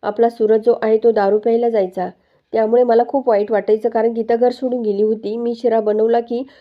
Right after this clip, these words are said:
हा आपला सूरज दारू पिऊन यायचा, मग नको असलेलं टेन्शन मी बाजूला ठेवायचे आणि शिराच बनवायचा बंद करून टाकला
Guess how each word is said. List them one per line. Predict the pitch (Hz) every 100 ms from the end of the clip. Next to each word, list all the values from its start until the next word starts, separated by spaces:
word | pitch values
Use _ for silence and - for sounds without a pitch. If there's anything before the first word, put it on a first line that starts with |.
| _ _ _ _
हा | 220 233 -
आपला | 214 214 214 262 _ _
सूरज | - 240 247
दारू | 220 196 202
पिऊन | 233 233
यायचा, | 175 175 185 180 -
मग | 214 226 226
नको | 214 -
असलेलं | 226 233 233
टेन्शन | 233 202 196 233 226 262 _ _ _ 240
मी | 247
बाजूला | 233 208 226 240
ठेवायचे | 247 254 254 247
आणि | - 226 240
शिराच | - 233 247 254
बनवायचा | 226 208 208 220
बंद | 208 196
करून | 214 233 233
टाकला | 202 180 160